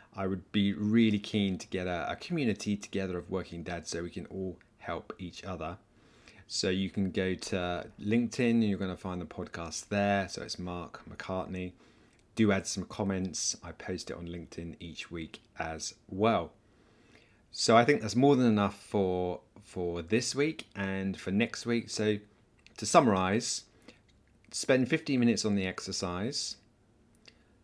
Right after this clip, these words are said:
Also, if you can, take the next hour of unproductive time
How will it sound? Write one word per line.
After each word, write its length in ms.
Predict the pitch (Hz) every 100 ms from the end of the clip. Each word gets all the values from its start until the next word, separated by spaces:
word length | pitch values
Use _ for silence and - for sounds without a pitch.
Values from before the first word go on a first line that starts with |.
| _ _ _ _
Also, 440 | 143 160 - 120 117
if 160 | 117 -
you 100 | 98
can, 680 | - - 147 123 107 160 202 _ _ _
take 200 | - 120
the 80 | 110
next 520 | 113 123 170 - - - _ _ _ -
hour 260 | 110 98 95
of 160 | 90 -
unproductive 640 | 120 120 113 107 101 - 98
time 380 | 95 92 92